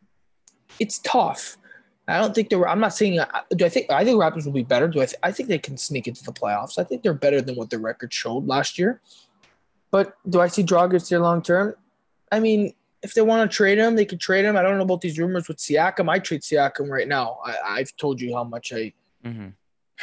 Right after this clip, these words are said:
Speaker 1: the money he's making and what I see from him, it just doesn't add up for me.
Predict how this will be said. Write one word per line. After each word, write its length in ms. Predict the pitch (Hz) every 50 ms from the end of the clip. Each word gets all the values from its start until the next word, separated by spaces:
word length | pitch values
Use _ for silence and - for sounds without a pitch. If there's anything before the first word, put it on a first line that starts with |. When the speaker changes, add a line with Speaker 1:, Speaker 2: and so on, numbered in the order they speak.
| - - -
Speaker 1:
the 100 | - 147
money 240 | 139 139 135 139 139
he's 220 | 123 123 123 113
making 400 | - 120 120 117 - 113 107 104 - _ _ _ _ _
and 120 | 127 127 120
what 120 | 120 117
I 80 | 117 120
see 240 | - - - 131 127
from 180 | - 139 135
him, 220 | 143 151 151 156 139
it 80 | 127
just 180 | - 151 - -
doesn't 240 | 143 123 - 120 113
add 140 | 104 107
up 120 | 117 - -
for 120 | - -
me. 260 | 151 151 196 262 -